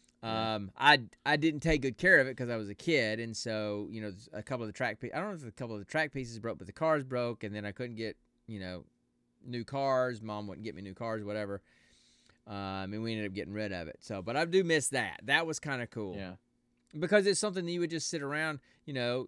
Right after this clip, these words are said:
Speaker 2: you'd sit, I mean, I'd sit with Dad or I'd sit with my best friends, and we would just sit there and we're talking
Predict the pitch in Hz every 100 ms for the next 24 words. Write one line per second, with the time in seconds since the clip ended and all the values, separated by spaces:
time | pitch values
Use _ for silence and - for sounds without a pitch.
0 | - 143 127 - 180 - - 123 127 117
1 | 120 135 123 110 107 110 120 127 139 107
2 | 95 120 92 110 104 104 110 - 123 147
3 | 135 131 151 131 131 - 240 156 143 143
4 | - 208 262 - 110 110